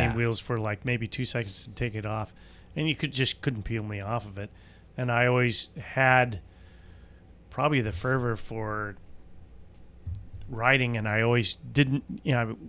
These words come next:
Speaker 2: where I grew up and everything, you know, I never even, I knew people race bikes, but I,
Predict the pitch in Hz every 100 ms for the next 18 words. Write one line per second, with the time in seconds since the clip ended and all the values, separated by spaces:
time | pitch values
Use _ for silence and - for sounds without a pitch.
0 | - - 156 147 127 127 156 151 123 117
1 | 113 110 107 104 - 120 113 101 98 -
2 | - - - - - - 120 117 117 110
3 | 107 - 117 131 160 180 - 160 123 104
4 | 117 139 - 151 170 190 - - - -
5 | - - - - - 139 - -